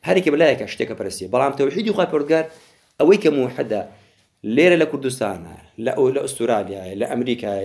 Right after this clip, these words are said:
لە سینە، لە ئەفریقایە، لە هەر کوێ بێ، موحەدە، موحەدە. تەنها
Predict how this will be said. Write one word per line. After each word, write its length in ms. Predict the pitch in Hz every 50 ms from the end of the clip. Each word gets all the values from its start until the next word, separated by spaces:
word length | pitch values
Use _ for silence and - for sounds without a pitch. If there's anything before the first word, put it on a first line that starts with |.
| 98 104
لە 80 | 123 123 -
سینە، 280 | - 120 113 104 107 107 107
لە 60 | 113 -
ئەفریقایە، 460 | 127 117 127 123 120 - 113 104 104 110
لە 40 | 117 113
هەر 80 | 139 147 -
کوێ 100 | 185 180 175
بێ، 100 | 190 202 214 208 208 - - _ _ _ _ _ - 123
موحەدە، 280 | 127 123 156 165 160 143 123
موحەدە. 280 | 107 95 - 92 92 - _ _ _ _ _ _ _ _ _ _ _ _ _ _ _ _ _
تەنها 220 | - 127 143 185